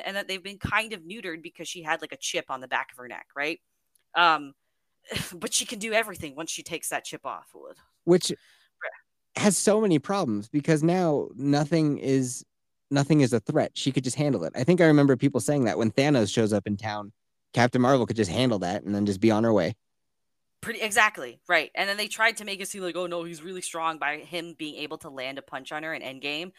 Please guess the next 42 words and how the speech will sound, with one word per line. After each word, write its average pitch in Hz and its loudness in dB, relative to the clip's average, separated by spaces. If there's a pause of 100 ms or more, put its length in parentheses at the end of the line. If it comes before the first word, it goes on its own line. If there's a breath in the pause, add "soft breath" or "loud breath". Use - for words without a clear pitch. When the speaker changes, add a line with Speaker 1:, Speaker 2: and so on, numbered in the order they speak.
(200 soft breath)
Speaker 1:
but 151 -12
it 139 -10
actually 151 -4
<laughs> - -14
didn't - -18
do 147 -10
fucking 151 -8
shit 151 -6
at 139 -8
Speaker 2:
But 214 8
if 233 2
Speaker 1:
all - -
Speaker 2:
you 247 8
are 220 6
Speaker 1:
to - 4
Speaker 2:
gonna 240 8
have 196 6
a 175 10
Speaker 1:
either 143 -2
of - -
them. 139 8
Speaker 2:
god 180 6
character, 110 8
then 131 8
you 139 8
need 151 6
to 170 6
have 165 4
that 113 4
god 123 -4
character 107 4
struggle 135 4
with 117 0
god 120 0
type 139 2
shit, - -2
like, 123 -2
I 151 -4
don't 127 -4
know, 110 -4
Doctor 104 -4
Manhattan. 117 -8